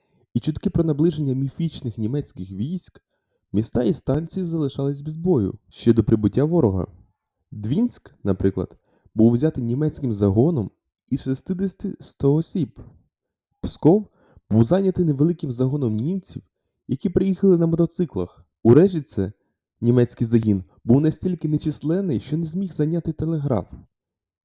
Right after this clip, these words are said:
який працював ще цілу добу. Двадцять першого лютого радянська влада в Петрограді оголосила:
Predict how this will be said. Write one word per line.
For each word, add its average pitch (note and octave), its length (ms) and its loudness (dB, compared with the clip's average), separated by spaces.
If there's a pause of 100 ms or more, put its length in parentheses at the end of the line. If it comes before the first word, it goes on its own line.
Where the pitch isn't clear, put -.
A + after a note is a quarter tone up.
(100)
який F2+ 240 -8
працював D#3 640 -4 (380)
ще - 180 -4
цілу G#3 300 0
добу. A2 400 0 (300)
Двадцять B2+ 360 -4
першого D3+ 360 0
лютого G#2+ 520 0 (160)
радянська C#3+ 520 -2
влада D3 260 -2
в - 20 -4
Петрограді C#3 580 -2
оголосила: C3 720 -2